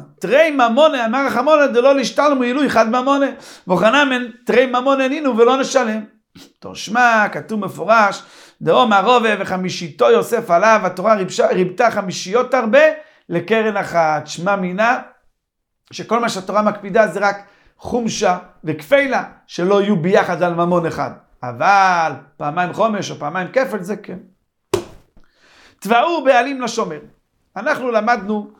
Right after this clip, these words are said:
במשנה בהמפקיד, שהגמרא עוד מעט תצטט, שאם שומר, למשל, שומר חינם, שהוא קיבל על עצמו בהמה לשמור והיא נגנבה,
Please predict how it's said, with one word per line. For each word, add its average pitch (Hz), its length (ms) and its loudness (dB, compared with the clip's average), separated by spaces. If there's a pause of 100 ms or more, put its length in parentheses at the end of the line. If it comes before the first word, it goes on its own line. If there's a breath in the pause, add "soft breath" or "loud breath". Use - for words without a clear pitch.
(200 soft breath)
במשנה 208 420 -2
בהמפקיד, 190 580 -2
שהגמרא 175 320 0
עוד 190 80 2
מעט 185 200 -6
תצטט, - 580 -12 (720)
שאם 294 560 -4 (880)
שומר, 247 580 0 (520)
למשל, 185 320 -2 (1080)
שומר 220 300 2
חינם, 180 300 -4 (1600)
שהוא 262 220 -8
קיבל 254 220 0
על 254 200 0
עצמו 226 320 -4
בהמה 220 280 0
לשמור 226 340 0
והיא 277 280 2
נגנבה, 285 380 0